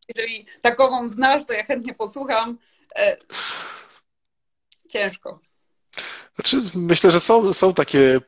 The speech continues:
Speaker 2: e, protokoły, tylko że trzeba by zmienić dyscyplinę, nie? Żeby tego ścięgna nie, <laughs> nie używać.
Speaker 1: No
Speaker 2: Także
Speaker 1: tak.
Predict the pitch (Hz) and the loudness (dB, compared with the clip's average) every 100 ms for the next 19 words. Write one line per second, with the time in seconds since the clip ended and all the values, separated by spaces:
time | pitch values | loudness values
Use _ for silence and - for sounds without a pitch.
0 | _ - 139 135 131 131 143 143 139 147 | _ 4 6 8 6 4 0 0 2 4
1 | 156 156 156 151 - 156 143 147 147 139 | 4 2 2 0 2 2 2 2 2 2
2 | 151 170 185 156 113 135 156 143 135 147 | 2 2 2 4 4 2 0 0 2 2
3 | 139 - 143 151 147 139 - 156 185 175 | 2 2 2 2 4 2 2 4 6 6
4 | 180 156 123 - - - - - 254 - | 4 4 2 -4 -8 -8 -2 2 4 4
5 | 214 208 | 2 -2